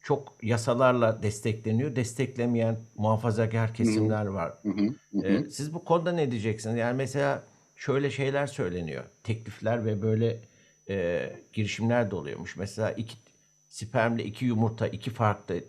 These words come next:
Speaker 1: yani dört eşten alıp
Speaker 2: Hı hı.
Speaker 1: bir, e, şey oluşturmak. Yani bunlar ne derece doğru olacak ya da nereye gidecek? Yani nesil bu şekilde ne olur eğer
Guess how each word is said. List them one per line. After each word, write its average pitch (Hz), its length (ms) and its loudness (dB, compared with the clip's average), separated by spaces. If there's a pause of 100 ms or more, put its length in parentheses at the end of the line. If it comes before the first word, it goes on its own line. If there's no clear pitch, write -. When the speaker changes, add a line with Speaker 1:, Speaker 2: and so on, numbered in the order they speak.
(140)
Speaker 1:
yani 113 320 2
dört 131 280 2
eşten 113 640 0 (400)
alıp 113 320 2 (180)
Speaker 2:
Hı 120 60 8
hı. 110 260 4
Speaker 1:
bir, 113 320 0
e, 95 280 0 (420)
şey 120 180 0
oluşturmak. 82 720 -4 (380)
Yani 139 240 -2
bunlar 156 500 0
ne 143 140 2
derece 190 440 2
doğru 117 240 4
olacak 101 400 -4
ya 123 140 0
da 147 80 2
nereye 147 320 2
gidecek? 123 540 -4 (280)
Yani 113 300 2
nesil 123 380 0 (480)
bu 123 100 -4
şekilde 139 520 0
ne 143 40 6
olur 120 400 6
eğer 113 300 2